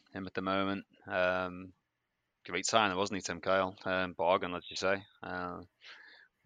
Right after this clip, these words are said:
wonderful player for us. I, I went, f-, I've, uh, yeah, his, his buddy,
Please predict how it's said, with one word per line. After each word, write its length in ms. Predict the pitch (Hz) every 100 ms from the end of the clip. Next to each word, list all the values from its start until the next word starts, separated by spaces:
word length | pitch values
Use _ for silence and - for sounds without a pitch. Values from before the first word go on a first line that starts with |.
| 85 -
wonderful 340 | 92 92 -
player 260 | - 101 101
for 240 | - 101
us. 160 | 98 -
I, 160 | 110
I 180 | 113 117
went, 200 | 127 117 -
f-, 100 | -
I've, 280 | 110 -
uh, 560 | 104 107 104 107 104 101 90
yeah, 260 | 120 123
his, 160 | 117 104
his 160 | - 104
buddy, 420 | 113 110 113